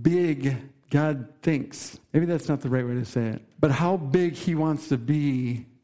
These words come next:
in our life and through us to bring the kingdom to earth, in our sphere of influence, how much he wants to infiltrate every part of this world for his kingdom.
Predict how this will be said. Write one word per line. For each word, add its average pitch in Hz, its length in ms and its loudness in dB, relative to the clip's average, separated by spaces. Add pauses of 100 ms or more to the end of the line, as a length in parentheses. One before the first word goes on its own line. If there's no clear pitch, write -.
(380)
in 143 140 6
our 143 160 0
life 123 600 -2 (220)
and 131 180 2
through 147 420 0
us 123 460 -4 (600)
to - 100 2
bring 147 280 2
the 139 100 -2
kingdom 123 840 -2 (1120)
to - 120 -6
earth, 117 540 -4 (540)
in 135 100 4
our 135 180 0
sphere 151 480 0
of 131 120 -4
influence, 139 560 -2
how 147 100 2
much 147 220 -2
he 151 80 -2
wants 135 340 0
to 131 160 -2
infiltrate 139 800 -2 (720)
every 147 640 2 (360)
part 156 300 2
of 135 140 -2
this 131 220 -4
world 131 580 0
for 123 160 -2
his 120 220 0
kingdom. 123 520 -2